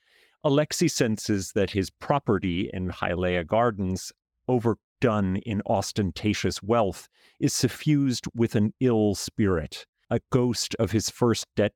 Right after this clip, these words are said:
collection, and he is turning to Hugo for a different set of skills. Hugo works at a botanica in a strip mall for a spiritual medium named Lourdes. He is a babalao,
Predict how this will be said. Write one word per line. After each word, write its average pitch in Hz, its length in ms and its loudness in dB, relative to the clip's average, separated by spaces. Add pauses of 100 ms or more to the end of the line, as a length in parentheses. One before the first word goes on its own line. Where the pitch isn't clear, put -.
collection, - 640 -4 (180)
and 95 140 -6
he 110 60 2
is 104 180 0
turning 120 380 2
to - 100 -2
Hugo 90 600 2
for 98 260 0
a 90 80 -2
different 95 480 -2
set 87 240 -2
of 80 140 -6
skills. - 720 -4 (220)
Hugo 151 260 2
works 120 520 0
at 107 80 -2
a 104 80 0
botanica 98 1000 0
in 101 200 -2
a 87 80 0
strip - 420 -2
mall 85 380 -2
for - 200 -2
a 90 40 2
spiritual 101 720 0
medium 87 580 0
named 85 420 -4
Lourdes. 92 760 -2 (680)
He 147 140 2
is 131 100 2
a 123 80 2
babalao, 90 720 2